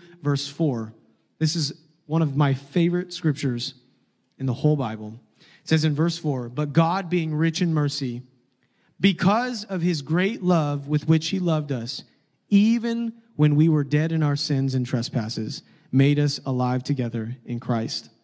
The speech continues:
By grace you have been saved and raised up with him and seated with him in the heavenly places in Christ Jesus." Verse seven, "So that in the coming ages he might show the immeasurable riches of his grace and kindness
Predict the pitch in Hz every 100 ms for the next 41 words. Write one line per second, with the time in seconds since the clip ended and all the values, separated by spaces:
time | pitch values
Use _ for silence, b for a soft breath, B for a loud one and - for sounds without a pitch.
0 | _ _ _ B B - 135 160 214 254
1 | 175 214 214 170 147 - 165 175 156 151
2 | 147 - 135 117 110 - b b b 147
3 | 147 156 208 180 180 165 135 - _ _
4 | _ _ _ 143 147 165 156 139 135 -
5 | 143 - 180 180 185 165 156 151 127 120
6 | 135 _ - 147 135 135 139 127 143 131
7 | 135 123 123 131 127 120 - 120 104 104
8 | - - b b b b - 143 - 165
9 | 147 143 - 170 160 170 165 180 160 156
10 | 165 226 254 208 180 147 139 135 196 185
11 | 160 165 185 180 180 202 165 147 143 151
12 | 190 185 180 147 131 147 143 139 127 123
13 | 113 131 123 120 123 117 123 120 113 110